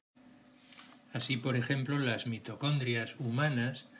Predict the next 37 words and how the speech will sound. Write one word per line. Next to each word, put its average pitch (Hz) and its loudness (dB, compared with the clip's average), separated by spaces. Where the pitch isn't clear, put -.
leen 127 4
el 110 -2
codón 113 -2
U 139 -2
G 135 -2
A 120 0
no 131 0
como 123 2
stop, - -2
sino 131 -2
como 127 0
triptófano. 104 -8
Y 123 2
U 139 2
G 120 -2
G, 147 0
sin 135 0
embargo, 123 2
sí 143 2
que, 135 2
eh, 110 -2
lo 107 -4
interpretan 110 -6
como 113 -6
triptófano. - -14
Sin 175 2
embargo, 147 4
A 156 6
G 127 2
A 123 0
y 117 0
A 143 2
G 135 -2
G, 135 -2
que 117 -8
significan 110 -4
arginina 113 -4